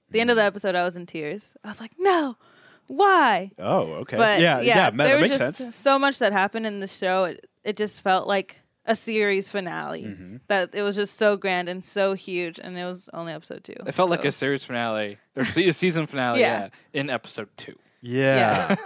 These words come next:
Speaker 1: <laughs>
Speaker 2: So, so you, that's interesting. Your word, one, one word impression is "whoa." Was there a moment in this episode that was most whoa for you?
Speaker 1: I think the most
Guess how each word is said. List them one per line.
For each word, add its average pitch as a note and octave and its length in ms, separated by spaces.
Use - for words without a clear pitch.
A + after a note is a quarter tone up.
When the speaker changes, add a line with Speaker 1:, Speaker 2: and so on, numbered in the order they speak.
Speaker 1:
<laughs> - 160
Speaker 2:
So, B3+ 220
so C4 380
you, G3 260
that's G#3 300
interesting. E3+ 340
Your D3 140
word, F#3+ 200
one, D#3+ 300
one D#3 280
word D3 160
impression B2+ 320
is G2+ 140
"whoa." A2 220
Was A2 180
there F3+ 240
a D#3 120
moment B2 520
in B2 160
this A#2+ 180
episode C3 380
that G#2+ 140
was G2 160
most G2 360
whoa C3+ 380
for - 160
you? E3 260
Speaker 1:
I C#4 280
think G4+ 320
the F4+ 140
most A3+ 640